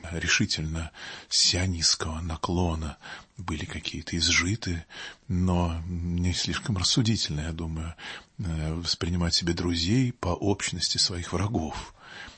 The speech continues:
против кого будем дружить. Это для мальчишек, может быть, ещё какая-то убедительная, э, позиция.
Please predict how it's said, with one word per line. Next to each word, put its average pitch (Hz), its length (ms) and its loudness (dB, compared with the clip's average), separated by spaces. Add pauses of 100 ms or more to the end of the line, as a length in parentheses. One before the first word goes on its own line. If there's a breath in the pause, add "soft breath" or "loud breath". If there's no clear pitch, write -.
(140)
против - 240 -6
кого 85 200 -4
будем 85 260 0
дружить. 98 600 2 (520 loud breath)
Это 85 720 -4 (120)
для 85 400 -2
мальчишек, - 600 0
может 78 280 -2
быть, - 320 -6 (460 loud breath)
ещё 90 420 -4
какая-то 76 640 -6
убедительная, 85 1000 0 (540 loud breath)
э, 87 920 -6 (380)
позиция. 90 880 2